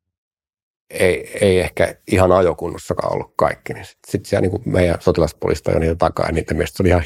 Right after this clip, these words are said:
hirvittävän hauskaa, kun ne veteli siellä mikroautolla menee siellä. Kaikkea tällaista.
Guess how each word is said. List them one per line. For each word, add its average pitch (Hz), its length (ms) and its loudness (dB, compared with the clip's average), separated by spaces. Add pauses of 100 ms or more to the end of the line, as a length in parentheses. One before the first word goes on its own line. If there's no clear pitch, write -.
hirvittävän - 640 0
hauskaa, - 560 -8
kun 92 80 0
ne 87 40 0
veteli 85 260 2
siellä 92 140 0
mikroautolla 92 640 2
menee 90 340 0
siellä. - 220 -14 (2250)
Kaikkea - 340 -4
tällaista. - 420 -12